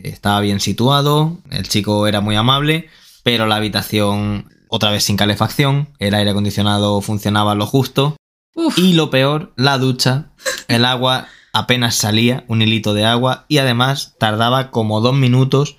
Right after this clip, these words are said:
Speaker 1: en empezar a salir agua caliente.
Speaker 2: Brutal, ¿eh? Es que ya te lo dijimos, sobre todo en el primer episodio y creo que en el segundo también,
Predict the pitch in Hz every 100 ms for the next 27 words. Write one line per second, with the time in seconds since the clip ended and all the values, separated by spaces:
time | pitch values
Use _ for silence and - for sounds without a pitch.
0 | _ _ 110 107 95 95 117 127 120 120
1 | 113 113 110 98 98 92 92 - - 214
2 | 196 220 202 214 202 185 160 180 339 -
3 | 202 - 277 294 - - 208 233 233 320
4 | 269 240 247 294 320 - - - 202 196
5 | 202 247 285 226 190 196 233 233 - 190
6 | 247 202 175 180 202 190 180 180 196 165
7 | 151 240